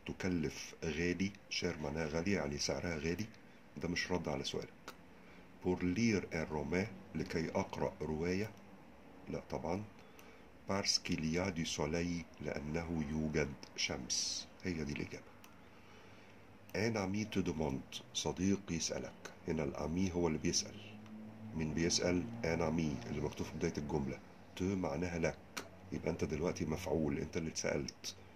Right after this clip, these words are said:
صديق بيسألك. Ce que، عن الذي، tu mets، أنت ترتدي، autour du cou، حوالين الرقبة، كو معناها الرقبة. أنت تقول، tu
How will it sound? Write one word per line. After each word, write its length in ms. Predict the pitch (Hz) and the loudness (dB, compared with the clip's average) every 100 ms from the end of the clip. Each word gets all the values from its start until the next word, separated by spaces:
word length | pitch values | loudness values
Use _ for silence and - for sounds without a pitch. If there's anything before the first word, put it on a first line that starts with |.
| - | -4
صديق 560 | - - 69 90 101 - | 0 0 2 2 2 0
بيسألك. 800 | 73 80 - - 76 - - - - - - - - - | -2 2 2 2 0 -2 -10 -14 -14 -18 -20 -10 -4 2
Ce 60 | 98 95 - | 2 2 4
que، 500 | 85 69 - - - | 4 2 -4 -8 -2
عن 240 | 76 90 | 0 2
الذي، 460 | 87 82 85 196 214 - - - - | 2 2 2 2 -2 -8 -18 -16 -2
tu 120 | - 101 185 | 4 4 4
mets، 260 | 87 76 67 - - - 82 | 2 2 -2 -8 -18 -4 0
أنت 280 | 95 80 | 0 0
ترتدي، 720 | 73 - 73 - 95 90 101 101 - - - - | -2 0 -4 0 0 2 0 -2 -8 -18 -10 2
autour 880 | 82 80 - 101 98 98 98 92 101 - - | 4 2 0 2 6 6 6 6 4 2 -4
du 60 | 82 80 - | -4 -4 0
cou، 240 | 87 69 - - - | 2 2 -2 -10 -12
حوالين 720 | - - 80 80 78 95 92 | -4 0 2 4 4 4 6
الرقبة، 520 | 87 82 82 - - - - - - | 4 4 2 2 -2 -6 -12 -14 0
كو 100 | 95 | 2
معناها 340 | 90 73 85 | 4 2 2
الرقبة. 460 | 82 85 - - - - - - - - 92 | 4 4 4 2 0 -8 -16 -16 -16 -2 4
أنت 320 | 117 113 101 | 6 6 4
تقول، 400 | 87 76 - 69 - - - | 6 4 2 -2 -4 -12 -4
tu 60 | - | 2